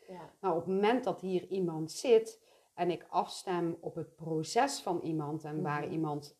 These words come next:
Speaker 2: eh, naartoe wil,
Speaker 1: Mhm.
Speaker 2: eh, waar de ziel dan naartoe wil, en ik ga daarover vertellen, wordt het bij hun duidelijker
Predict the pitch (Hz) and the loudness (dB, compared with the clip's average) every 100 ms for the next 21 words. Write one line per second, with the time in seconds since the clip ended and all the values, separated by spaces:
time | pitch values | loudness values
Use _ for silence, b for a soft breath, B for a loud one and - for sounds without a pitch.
0 | _ - 160 147 131 - - _ - 160 | _ -8 -6 -4 -6 -10 -20 _ -10 -6
1 | 151 - 202 185 147 151 220 359 208 190 | -6 -4 -2 2 4 6 6 6 0 -6
2 | 170 175 190 170 156 151 147 143 139 - | -6 -8 -6 -4 -4 -6 -4 -4 -4 2
3 | 180 160 139 139 139 143 147 135 135 165 | 4 6 4 -2 -4 -4 -4 -4 0 2
4 | 233 - _ _ _ _ _ _ _ _ | 2 -2 _ _ _ _ _ _ _ _
5 | - - 190 185 175 - 180 170 156 175 | -10 2 4 4 2 2 4 4 2 2
6 | 165 - 143 254 262 175 208 - b b | 0 -2 -2 6 8 8 4 0 b b
7 | b b _ 180 269 - - 185 - 185 | b b _ 8 8 8 2 0 0 0
8 | 175 180 220 196 185 180 - - 196 277 | 4 6 6 6 4 2 -4 -4 8 10
9 | 339 220 147 139 139 | 10 8 2 0 -6